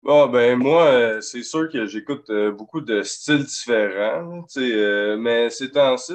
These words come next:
je suis vraiment dans une nouvelle vague de Death, là. Cette semaine, il y a eu le nouveau single de Creeping Death,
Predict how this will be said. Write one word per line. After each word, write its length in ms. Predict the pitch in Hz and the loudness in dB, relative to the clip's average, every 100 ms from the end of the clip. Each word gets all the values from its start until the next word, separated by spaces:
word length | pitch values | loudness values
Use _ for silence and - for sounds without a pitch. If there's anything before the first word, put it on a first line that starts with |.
| 180 | -14
je 60 | |
suis 100 | - | -14
vraiment 300 | 107 107 110 117 | -4 -2 0 2
dans 120 | 110 | 0
une 60 | 107 | -2
nouvelle 260 | 110 107 | -6 -6
vague 280 | 104 113 113 | 0 0 0
de 120 | 110 101 | -10 -10
Death, 260 | 104 123 - | -8 -8 -8
là. 100 | 151 | -12
Cette 220 | 147 104 | -10 -12
semaine, 400 | - 110 120 123 | -8 -6 -4 -4
il 60 | 113 | -4
y 20 | |
a 40 | 104 | -6
eu 80 | |
le 80 | 110 | -6
nouveau 240 | 107 104 110 | -8 -10 -12
single 440 | - 107 113 120 | -12 -10 -8 -6
de 100 | 110 | -8
Creeping 460 | 98 104 101 101 101 | -10 -16 -14 -16 -8
Death, 180 | 104 | -8